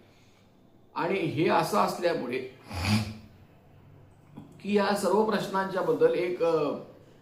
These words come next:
हम्म, एक वाक्यता किंवा नेमकं आपण काय करायला पाहिजे याच्याबद्दल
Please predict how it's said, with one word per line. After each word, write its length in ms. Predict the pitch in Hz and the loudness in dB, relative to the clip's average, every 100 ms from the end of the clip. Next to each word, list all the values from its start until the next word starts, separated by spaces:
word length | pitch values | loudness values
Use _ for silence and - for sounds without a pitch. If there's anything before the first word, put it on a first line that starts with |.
| - - | -20 -12
हम्म, 320 | 117 110 104 - - - - - - - - _ - - - - - - _ - | -8 -4 -4 -8 -16 -20 -20 -20 -20 -20 -20 _ -20 -20 -20 -20 -20 -20 _ -4
एक 240 | 175 180 196 | 0 0 0
वाक्यता 800 | - - 185 - 135 104 - - - - _ - - | -4 -2 -2 0 -2 -4 -6 -12 -20 -20 _ -20 -8
किंवा 580 | 156 147 156 151 143 - - - - - - | -4 -2 0 0 -2 -4 -14 -20 -20 -20 -8
नेमकं 420 | 123 156 175 170 | 0 0 0 0
आपण 320 | 196 170 190 170 | 2 2 -2 -2
काय 200 | 165 165 | 0 0
करायला 300 | 160 143 131 | 0 -2 -2
पाहिजे 360 | 131 123 - | -4 -6 -4
याच्याबद्दल 720 | 170 - 196 190 147 143 147 | -4 -2 0 0 0 0 0